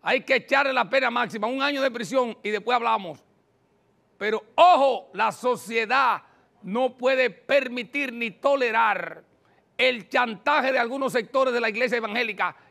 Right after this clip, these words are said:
que la quieren exculpar de esta tragedia que ha conmocionado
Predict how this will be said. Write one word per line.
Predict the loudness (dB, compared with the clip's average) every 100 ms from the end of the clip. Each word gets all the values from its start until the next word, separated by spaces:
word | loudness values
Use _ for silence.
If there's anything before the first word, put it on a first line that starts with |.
| _
que | -2
la | -2 -2
quieren | 0 0 0 -4 -10 _ _ -4
exculpar | -4 -6 -10 -8 -6 0 0 0 -4 _ _ _ -16
de | -6 -6 -4 -2
esta | -2 0 -2 -2 -2
tragedia | 0 0 0 -2 -2 -4 -4
que | -6
ha | -6
conmocionado | -6 -10 -8 -6 -4 -4 -8